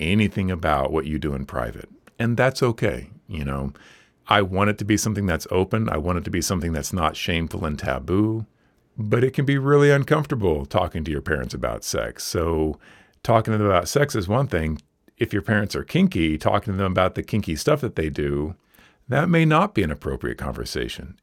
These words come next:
and that depends. It'll depend on your relationship with your individual kids. You have to make that call.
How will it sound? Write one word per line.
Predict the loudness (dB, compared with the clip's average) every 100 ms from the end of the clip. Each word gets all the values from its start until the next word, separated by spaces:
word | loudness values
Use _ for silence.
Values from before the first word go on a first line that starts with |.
| _
and | 2 2
that | 2 0
depends. | 0 2 2 0 -6
It'll | -2 0 0
depend | 0 2 2
on | 2 0
your | 0 2 2
relationship | 2 2 2 0 -4 -2 -4 -4
with | -2 -2 0
your | 0 0
individual | 0 -2 -4 -6 -6 -8
kids. | -6 -8 -8 -10
You | -6 -2
have | 0 0
to | -2
make | -6 -6
that | -4 -6 -6
call. | -12 -12 -14